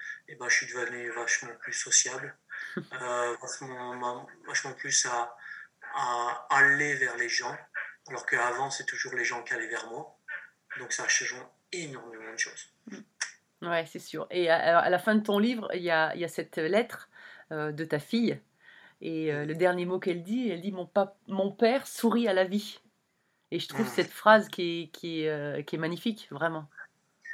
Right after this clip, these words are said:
Speaker 1: Mais je pense qu'elle, elle a vraiment vu les changements. Elle a vu, elle a vécu, euh, la carrière, parce qu'elle était avec nous.
Speaker 2: Mm.
Speaker 1: Euh, elle a vécu aussi le divorce
Speaker 2: Mm.
Speaker 1: avec Liv.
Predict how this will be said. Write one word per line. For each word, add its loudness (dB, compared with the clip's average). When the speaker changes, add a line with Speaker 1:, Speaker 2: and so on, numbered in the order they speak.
Speaker 1:
Mais 8
je 6
pense 4
qu'elle, 12
elle 6
a 2
vraiment -2
vu -8
les 0
changements. -2
Elle -10
a -10
vu, -4
elle 0
a -4
vécu, -2
euh, 0
la -2
carrière, -2
parce -6
qu'elle 2
était -2
avec -2
nous. -6
Speaker 2:
Mm. -2
Speaker 1:
Euh, 4
elle 8
a 0
vécu -4
aussi -4
le -2
divorce -4
Speaker 2:
Mm. -8
Speaker 1:
avec -6
Liv. -2